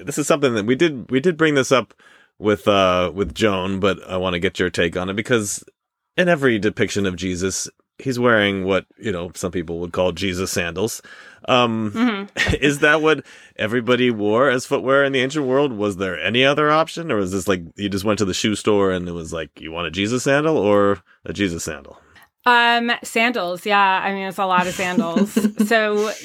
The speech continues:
Speaker 2: the remains that we have are leather sandals. The style of the straps are kind of like a flip-flop. So something connects to the base in between,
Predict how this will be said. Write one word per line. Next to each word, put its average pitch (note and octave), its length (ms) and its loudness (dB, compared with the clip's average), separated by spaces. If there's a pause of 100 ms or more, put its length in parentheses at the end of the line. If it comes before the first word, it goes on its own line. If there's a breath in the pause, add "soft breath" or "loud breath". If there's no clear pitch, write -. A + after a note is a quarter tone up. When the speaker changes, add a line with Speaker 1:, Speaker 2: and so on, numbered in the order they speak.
(140)
Speaker 2:
the G#3+ 300 2
remains G#3 480 -2
that G#3+ 140 -4
we F#3+ 120 -6
have F#3 380 2
are F#3 280 0
leather F3+ 360 -2
sandals. F#3 800 -4
The F3+ 360 2
style F#3+ 720 0
of F3+ 100 -6
the F#3 80 -6
straps F3+ 680 -2
are F3+ 540 0 (320 soft breath)
kind F#3+ 260 -2
of F#3+ 100 -4
like F#3 160 -4
a F#3 40 -6
flip-flop. G#3 720 0
So F3+ 560 2
something F3 560 -2 (140)
connects - 440 -2
to G3 120 -4
the F3+ 140 -2
base F3 600 0
in F#3 200 -2
between, F3 800 -2